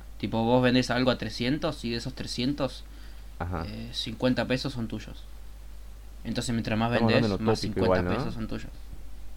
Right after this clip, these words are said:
Speaker 1: Y
Speaker 2: Estamos hablando en utópico porque
Speaker 1: ¿Eh? No, no, así fun-, así funciona, así,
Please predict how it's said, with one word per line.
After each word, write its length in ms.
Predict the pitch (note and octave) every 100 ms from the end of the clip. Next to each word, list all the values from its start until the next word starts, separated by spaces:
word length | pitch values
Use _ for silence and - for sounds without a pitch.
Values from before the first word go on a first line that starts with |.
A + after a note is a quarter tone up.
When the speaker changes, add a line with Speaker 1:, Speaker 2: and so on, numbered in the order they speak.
| - - - -
Speaker 1:
Y 180 | A2+ - - - - - -
Speaker 2:
Estamos 240 | A2 A2
hablando 220 | G2+ G#2 G#2
en 80 | F#2
utópico 560 | - A#2 G2+ F#2 F2
porque 520 | F2 F2 E2+ E2+ E2 E2+
Speaker 1:
¿Eh? 220 | C#3 D4+ - - - - -
No, 200 | G3+ A#3
no, 100 | A3+
así 220 | G3+ A3+
fun-, 240 | F3 D3 - - -
así 180 | D3 G3+
funciona, 360 | E3 C#3+ - -
así, 200 | -